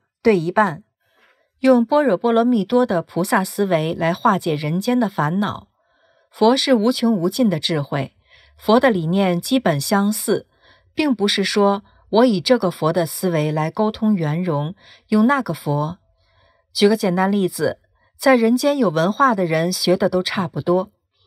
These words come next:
比方说，我们懂得文化，懂得仁义礼智信的人，他都懂，并不是说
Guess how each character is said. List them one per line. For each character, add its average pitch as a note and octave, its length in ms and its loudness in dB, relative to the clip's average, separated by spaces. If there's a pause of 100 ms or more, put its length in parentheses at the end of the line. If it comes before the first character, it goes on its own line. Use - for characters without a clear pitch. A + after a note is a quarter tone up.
(220)
比 F#3+ 120 0
方 G#3 200 0
说， A3 440 2
我 F3 100 2
们 G#3 160 0
懂 E3 180 -2
得 F3 140 0
文 D#3 200 -2
化， E3+ 340 -4 (360)
懂 G3+ 180 2
得 A#3 200 2
仁 A3+ 200 0
义 C4 140 0
礼 E3+ 160 -4
智 G3 180 -2
信 A3 220 -2
的 F3 140 0
人， D3+ 260 -4
他 G3 220 -2
都 A#3 200 0
懂， D#3 300 -6 (500)
并 D4+ 220 -2
不 G#3 100 0
是 A3 180 -2
说 G#3 380 -2